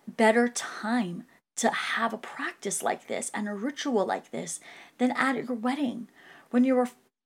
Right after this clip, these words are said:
physically allowing another person into your life, into your space. You are pledging to love them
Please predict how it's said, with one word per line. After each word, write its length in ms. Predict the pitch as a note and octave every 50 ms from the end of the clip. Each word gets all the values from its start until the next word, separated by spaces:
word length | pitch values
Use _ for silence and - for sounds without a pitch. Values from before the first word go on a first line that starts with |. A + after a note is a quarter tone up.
| _ _ _
physically 500 | D#4+ F4 F4 D4+ D4+ D4 D4 B3 A#3+ A#3+
allowing 600 | - A3+ A3 A#3 A#3+ B3 D4+ D4 A3 F3+ E3+ - - - _ _ _ -
another 400 | E3 - G#3 A3 A3 A3 A#3 A#3
person 380 | - A#3+ B3 - - G#3 A3+
into 200 | G3 G3+ G3+ A3
your 160 | G#3 F#3+ F#3
life, 300 | F#3 F#3 F#3 A#3+ - -
into 240 | - - G#3+ G3+ -
your 180 | G3+ F#3+ F3 F3
space. 480 | E3 - - - - A#3 A#3+ G#3 - - - - - - -
You 160 | - - G3 G3
are 80 | F#3
pledging 580 | F3+ - - - - A#3 A#3+ A#3+ A#3+ A#3 A3 G#3+
to 100 | - G#3
love 320 | G3 G3 G#3 G3+ B3 B3 -
them 340 | - F#3+ E3+ F3+ F3 F3+